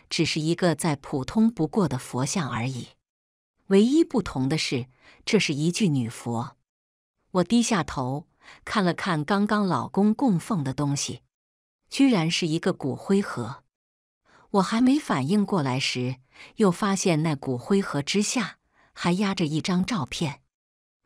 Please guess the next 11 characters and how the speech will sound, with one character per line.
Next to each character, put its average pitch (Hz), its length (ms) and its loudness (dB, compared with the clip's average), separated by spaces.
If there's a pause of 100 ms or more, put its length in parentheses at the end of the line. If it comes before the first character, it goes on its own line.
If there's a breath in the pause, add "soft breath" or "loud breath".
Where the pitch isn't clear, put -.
(140)
我 185 140 2
将 185 240 2
照 185 200 2
片 160 300 -2
抽 226 280 -4
出 165 180 -4
来， 123 280 -4 (380 soft breath)
定 247 240 6
睛 254 220 2
一 185 160 2
看， 190 360 -4